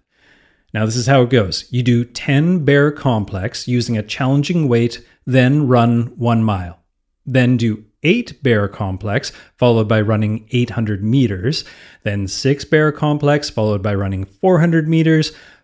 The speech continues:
four bear complex, followed by two hundred meters, and a final two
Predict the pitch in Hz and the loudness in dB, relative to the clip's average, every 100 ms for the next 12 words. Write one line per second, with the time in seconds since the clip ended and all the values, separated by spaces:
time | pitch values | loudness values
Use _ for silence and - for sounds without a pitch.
0 | _ _ - 214 233 190 139 127 120 - | _ _ 0 4 4 4 4 4 4 0
1 | 120 110 120 120 - - 117 107 104 107 | -2 -2 -2 -2 -4 -4 -2 0 -2 -4
2 | 101 101 - - 196 196 175 180 175 165 | -4 -6 -10 -10 -2 2 4 4 2 2
3 | 165 160 160 175 - 139 143 139 131 120 | 4 4 4 0 -2 0 2 0 0 -4
4 | - _ 147 143 143 139 139 - _ - | -6 _ 0 2 2 2 0 -4 _ 0
5 | 123 120 123 - | 2 2 0 -4